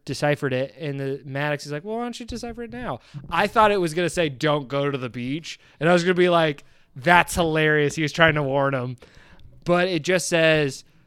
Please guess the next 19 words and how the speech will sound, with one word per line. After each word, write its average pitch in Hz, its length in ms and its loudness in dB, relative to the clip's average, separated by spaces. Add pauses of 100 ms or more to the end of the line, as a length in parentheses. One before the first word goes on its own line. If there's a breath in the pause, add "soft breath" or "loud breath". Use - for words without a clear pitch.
(200)
"M-, 127 200 -14
my 139 280 -2
uncle 170 440 -2
doesn't 147 380 0
like 135 420 -6
the 120 120 -4
coral," 185 680 -2 (240)
or 175 180 6
"Uncle 202 300 4
doesn't 185 260 2
like 156 200 0
the 147 80 -8
coral." 120 520 -6 (1200)
And 135 140 -4
then 156 100 2
they 185 120 10
put 190 160 4
it 180 80 0
together 160 540 4